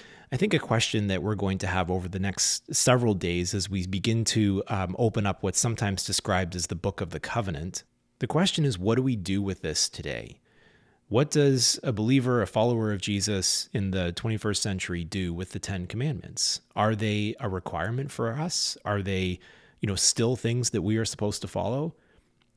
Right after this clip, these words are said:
Well, I'm gonna say here something that, you know, it may sound a little strange to you, but what I would say is that the Ten Commandments are not something that we have to follow. In fact,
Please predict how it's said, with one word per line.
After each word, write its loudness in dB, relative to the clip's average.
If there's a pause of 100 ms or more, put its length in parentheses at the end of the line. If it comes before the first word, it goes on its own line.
(260)
Well, 2 (320)
I'm 2
gonna 6
say 6
here 4
something 2
that, 0
you -4
know, 0 (240)
it -8
may 2
sound 2
a 0
little 0
strange 0
to -6
you, -6
but -6
what 2
I 2
would 0
say -2
is -2
that -2
the -6
Ten -4
Commandments 0
are 0
not -2 (500)
something -2
that -4
we -2
have -2
to -8
follow. 0
In -2
fact, 0